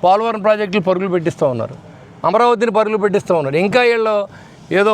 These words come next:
ముసుగేసుకుని మరి రోడ్లు ఎక్కడ తిరుగుతున్నాడు, మాజీ ఎమ్మెల్యే తిరుగుతున్నాడు, ఎక్కడికో వెళ్ళిపోతున్నారంట, ఇక్కడ ఎవడో పోయి, ఇవన్నీ మీ తాత ఏమైనా చేయించాడని అడుగుతున్నాను. ఇప్పుడు జరిగిన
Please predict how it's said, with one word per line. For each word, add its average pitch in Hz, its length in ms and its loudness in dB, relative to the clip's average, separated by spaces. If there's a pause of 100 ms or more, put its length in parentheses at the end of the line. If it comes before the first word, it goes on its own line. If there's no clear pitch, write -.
ముసుగేసుకుని 214 600 0 (420)
మరి 190 160 2
రోడ్లు 214 240 2
ఎక్కడ 208 240 0
తిరుగుతున్నాడు, 202 480 2
మాజీ 190 260 0
ఎమ్మెల్యే 185 300 0 (100)
తిరుగుతున్నాడు, 180 440 2 (140)
ఎక్కడికో 190 300 2 (100)
వెళ్ళిపోతున్నారంట, 180 680 0 (440)
ఇక్కడ 165 200 0
ఎవడో 196 180 0
పోయి, 170 200 0
ఇవన్నీ 190 280 0
మీ 196 80 2 (100)
తాత 185 200 2
ఏమైనా 208 200 -2
చేయించాడని 208 420 0
అడుగుతున్నాను. 185 340 0
ఇప్పుడు 156 200 0
జరిగిన 196 280 0